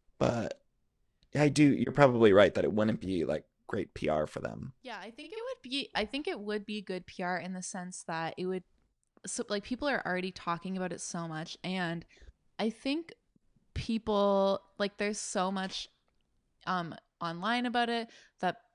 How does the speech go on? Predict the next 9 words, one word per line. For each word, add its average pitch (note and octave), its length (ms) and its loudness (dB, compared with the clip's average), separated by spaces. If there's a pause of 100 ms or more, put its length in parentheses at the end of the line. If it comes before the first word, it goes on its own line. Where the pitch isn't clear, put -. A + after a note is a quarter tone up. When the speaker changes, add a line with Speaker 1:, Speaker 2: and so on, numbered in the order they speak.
(160)
Speaker 2:
people F#3+ 440 -4
are G3 520 -2
maybe B3 280 -2
tuning C4 400 -4
in, C4+ 300 -4 (320)
like, F#3 300 -4 (600)
maybe F3+ 380 -6
because C#3 220 -2
Speaker 1:
Mm-hmm. A#2+ 300 0